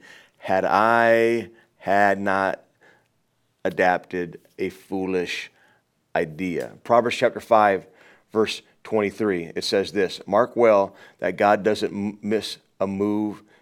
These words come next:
you make. He's aware of every step you take. The shadow of your sin will overtake you. You'll find yourself stumbling all over yourself in the dark. Death is the reward of an undisciplined life.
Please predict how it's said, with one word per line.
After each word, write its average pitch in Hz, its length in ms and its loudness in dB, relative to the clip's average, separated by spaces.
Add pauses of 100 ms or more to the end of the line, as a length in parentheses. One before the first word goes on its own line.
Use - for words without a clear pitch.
(140)
you 104 120 -6
make. 92 460 -4 (460)
He's 98 180 -10
aware 101 300 0
of 101 80 -2
every 104 180 0
step 139 360 2
you 123 80 -6
take. 92 440 -2 (540)
The - 80 -8
shadow 117 320 2
of 110 80 -2
your 117 100 -2
sin 110 640 0 (380)
will - 100 0
overtake 104 540 -2
you. 92 380 -4 (120)
You'll 107 200 -2
find 110 320 0
yourself 117 360 0
stumbling 127 640 -2
all 113 120 2
over 123 100 0
yourself 117 360 0
in 113 80 -2
the 117 60 -2
dark. 92 440 0 (600)
Death 120 340 2
is 120 220 -4
the 131 120 2
reward 104 680 0
of 95 140 -4
an 95 140 -4
undisciplined 101 840 -4
life. 85 460 -4